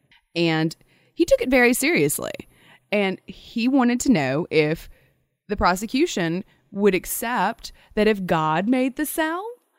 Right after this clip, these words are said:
or if God made the dish rag, that it was a divine dish rag and still divine creation.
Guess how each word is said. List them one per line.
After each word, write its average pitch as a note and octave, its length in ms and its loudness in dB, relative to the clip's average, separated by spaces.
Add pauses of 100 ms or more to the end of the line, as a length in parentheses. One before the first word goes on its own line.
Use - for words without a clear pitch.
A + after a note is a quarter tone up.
(140)
or F#3+ 140 0
if F3+ 180 -6
God G3+ 480 0
made C4+ 240 -2
the D4+ 60 -8
dish D4+ 260 -4
rag, F4 340 -4 (580)
that A3 240 4
it B3 80 -2
was D4+ 140 -2
a F4+ 40 4
divine G#4 560 0
dish G#3 280 -2
rag D#3 400 -2
and G4+ 120 -4
still A4 320 2
divine B3+ 520 4
creation. D4+ 720 4